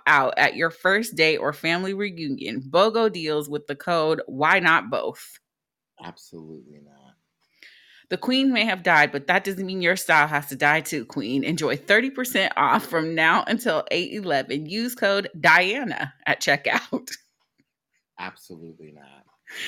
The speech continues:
Speaker 1: "Hey, king, miss your queen? Don't worry, we have a sale that will ensure your reign forever." Crown emoji. "Use the code Elizabeth to get ninety-six percent off all items. This limited sale is to die for."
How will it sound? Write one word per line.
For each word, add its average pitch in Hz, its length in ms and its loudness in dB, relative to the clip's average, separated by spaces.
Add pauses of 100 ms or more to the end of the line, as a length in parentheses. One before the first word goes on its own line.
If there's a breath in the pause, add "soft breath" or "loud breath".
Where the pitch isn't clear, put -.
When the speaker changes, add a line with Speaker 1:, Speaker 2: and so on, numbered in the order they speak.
(300 loud breath)
Speaker 1:
"Hey, 262 180 4
king, 247 440 -2
miss 220 240 0
your 214 100 -2
queen? 247 420 0 (320 loud breath)
Don't 269 220 4
worry, 143 320 0
we 226 140 -2
have 165 140 2
a 160 60 -4
sale 180 300 2
that 160 160 2
will 151 160 2
ensure 170 420 0
your 165 340 0
reign 175 540 2
forever." 202 680 0
Crown - 300 -4
emoji. - 380 -10
"Use 220 340 -4
the 277 100 -6
code 196 400 -2
Elizabeth 196 760 -4
to - 80 -12
get 151 220 -4
ninety-six 208 640 0
percent 240 360 -4
off 151 240 0
all 170 280 2
items. 147 440 -4
This 202 240 -2
limited 202 480 -6
sale 123 360 -2
is 165 200 -4
to 175 200 -6
die 127 400 -2
for." - 460 -14